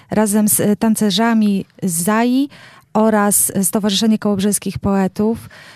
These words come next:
E, był to spektakl, wiersze udźwiękowione i do których tancerze wykonywali etiudy w trakcie, kiedy my je recytowaliśmy.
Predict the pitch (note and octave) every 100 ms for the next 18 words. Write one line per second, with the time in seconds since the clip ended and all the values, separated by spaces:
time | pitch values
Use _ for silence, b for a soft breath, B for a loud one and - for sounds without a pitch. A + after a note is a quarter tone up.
0 | B - G#3+ G#3 G#3 G#3 F#3+ - F#3+ C4
1 | C4 A#3+ - A#3+ B3 - A3+ G#3 - G#3+
2 | G3 b b F#3+ G3+ A#3 B3+ A#3+ - B3
3 | C#4 C#4+ b b b b b _ _ _
4 | B3+ A3 B3 A#3+ A3 G#3 G#3 G3 F#3+ G3+
5 | B3+ C4+ - _ - A3 A3+ - C4+ C4
6 | A#3+ - G#3 - A#3+ B3 G3 G3 F#3 -
7 | G#3+ A3+ G#3+ G3+ G#3+ G#3 G#3 - A3+ A3+
8 | G#3+ A#3+ - G#3+ A3+ - A3+ G#3+ F3 G#3
9 | G#3 G#3+ G#3+ G3 G3 G3 G3+ - G3+ F#3
10 | F#3+ F3 D#3+ - F3